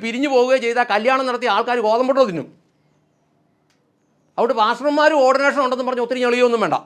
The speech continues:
ഓർഡിനേഷൻ ഒന്നും ഒരു വിലയില്ല. അച്ഛന്മാർക്കും കല്യാണം നടത്തുന്ന സാധനത്തിനൊന്നും വലിയ വിലയൊന്നുമില്ല. ഉണ്ടെന്നും പറഞ്ഞ് മസിൽ പിടിക്കേണ്ട കാര്യമൊന്നുമില്ല. സ്പെഷ്യൽ മാരേജ് ആക്ട് പ്രകാരം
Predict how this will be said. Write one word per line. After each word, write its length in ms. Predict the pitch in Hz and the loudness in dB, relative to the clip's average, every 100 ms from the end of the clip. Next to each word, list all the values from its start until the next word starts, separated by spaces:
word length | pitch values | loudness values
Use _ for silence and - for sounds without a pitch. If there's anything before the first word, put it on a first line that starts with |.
| _ _ _ _ _ _ _ _ _ _ 175 | _ _ _ _ _ _ _ _ _ _ -2
ഓർഡിനേഷൻ 460 | 226 262 277 247 254 | 0 2 0 0 -2
ഒന്നും 140 | 254 220 | 0 0
ഒരു 100 | 254 | 2
വിലയില്ല. 300 | 220 233 147 107 _ _ _ _ _ _ _ _ _ _ _ _ - | 4 2 0 -6 _ _ _ _ _ _ _ _ _ _ _ _ -6
അച്ഛന്മാർക്കും 480 | 202 262 277 285 294 269 | -2 0 0 0 0 0
കല്യാണം 300 | 240 262 262 | 0 -2 -2
നടത്തുന്ന 280 | 240 247 247 233 | -4 -4 -6 -4
സാധനത്തിനൊന്നും 440 | 233 233 240 233 | -6 -6 -6 -2
വലിയ 120 | 226 240 | -2 0
വിലയൊന്നുമില്ല. 380 | 226 240 226 190 180 | 2 2 0 -2 -2
ഉണ്ടെന്നും 260 | 202 226 240 | -2 -4 -4
പറഞ്ഞ് 160 | 233 226 | -4 -4
മസിൽ 140 | 202 233 | -4 -4
പിടിക്കേണ്ട 280 | 226 214 202 | -2 0 0
കാര്യമൊന്നുമില്ല. 440 | 226 226 208 123 - _ _ _ _ _ _ _ _ | 0 0 -2 -4 -8 _ _ _ _ _ _ _ _
സ്പെഷ്യൽ 400 | - 220 233 311 285 | -2 0 2 0 2
മാരേജ് 340 | 247 247 233 208 | 0 2 2 0
ആക്ട് 200 | 226 240 247 | -2 -4 -4
പ്രകാരം 400 | 208 180 143 | -2 0 -2